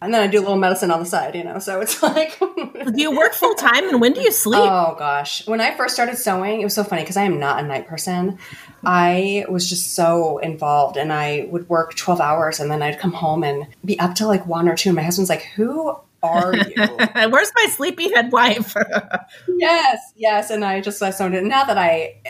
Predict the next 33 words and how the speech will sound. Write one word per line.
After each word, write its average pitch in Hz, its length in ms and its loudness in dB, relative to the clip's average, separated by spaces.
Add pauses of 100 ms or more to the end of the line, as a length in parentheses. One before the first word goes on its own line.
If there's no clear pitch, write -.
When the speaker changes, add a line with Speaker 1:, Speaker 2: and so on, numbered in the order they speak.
(120)
Speaker 1:
I 202 40 2
really 175 220 0
have 165 160 -2
a - 200 -2 (120)
good 190 140 0
handle 170 380 0
on 165 380 0 (220)
most 185 260 2
of 175 80 0
those 156 200 -4
skills, 160 380 0
I 175 160 0
just 196 320 -2
fit 254 120 2
it 269 120 4
in 269 140 0
when 254 100 2
I 247 80 0
can. 269 240 -2
I 233 100 2
can 233 200 -2
do 208 160 0
things 220 260 -2
really 208 180 2
quickly. 208 340 0
I 170 100 4
made 185 240 2
those 190 200 0
undies 202 580 0
for 208 80 0
my 190 140 2
husband 233 580 -4 (380)
in 180 420 4